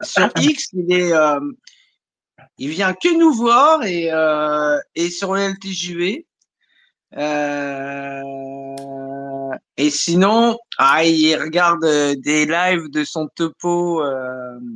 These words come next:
Speaker 1: Mister Tacos sur Diablo quatre. <laughs>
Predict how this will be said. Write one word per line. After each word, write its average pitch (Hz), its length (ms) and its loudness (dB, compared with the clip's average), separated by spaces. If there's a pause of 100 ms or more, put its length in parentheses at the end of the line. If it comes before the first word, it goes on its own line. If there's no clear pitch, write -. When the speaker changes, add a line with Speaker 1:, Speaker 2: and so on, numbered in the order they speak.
(1900)
Speaker 1:
Mister 143 360 -6 (100)
Tacos - 720 -12 (160)
sur 120 240 -8
Diablo 135 440 -2
quatre. - 680 -8
<laughs> 190 60 0